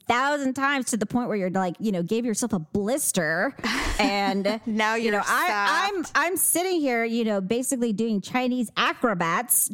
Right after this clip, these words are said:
Speaker 1: trying to, like, you know, fulfill whatever it is that
Speaker 2: Whatever
Speaker 1: you
Speaker 2: this
Speaker 1: want.
Speaker 2: thing, whatever
Speaker 1: You
Speaker 2: you
Speaker 1: know,
Speaker 2: porn you watched.
Speaker 1: I don't know about you, but I am, like,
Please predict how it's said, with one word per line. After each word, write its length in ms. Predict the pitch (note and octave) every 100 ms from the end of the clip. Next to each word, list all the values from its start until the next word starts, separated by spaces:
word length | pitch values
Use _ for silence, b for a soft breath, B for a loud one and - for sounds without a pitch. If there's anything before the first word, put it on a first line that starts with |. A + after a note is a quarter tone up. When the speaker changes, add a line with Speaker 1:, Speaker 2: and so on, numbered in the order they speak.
| -
Speaker 1:
trying 280 | C#4 C4+ B3
to, 100 | A3
like, 280 | G#3 G3+ A#3+
you 80 |
know, 100 | G3+
fulfill 500 | G3 G#3 - C4 C4+
whatever 400 | F3 - F4 F#4+
it 120 | F#4 F4
is 160 | E4+
that 120 | C#4+
Speaker 2:
Whatever 220 | A3+ B3 B3+
Speaker 1:
you 60 |
Speaker 2:
this 80 | D#4+
Speaker 1:
want. 200 | C4+ B3
Speaker 2:
thing, 240 | B3+ A3+ A3
whatever 300 | B3+ F4 F4+
Speaker 1:
You 100 | B3+
Speaker 2:
you 140 | D#4+
Speaker 1:
know, 160 | C#4+ C#4
Speaker 2:
porn 260 | D4 C4+
you 140 | B3+ A3+
watched. 760 | A#3+ B3+ G#3 A3 - - - -
Speaker 1:
I 100 | C#4+
don't 140 | G#4+
know 120 | B3+ A#3+
about 240 | G#3 D3+
you, 360 | F3 F#3 G#3+ -
but 220 | G3 G#3 -
I 340 | A#3+ D#4+ D#4
am, 220 | A#3+ A#3 G3+
like, 280 | F#3 F#3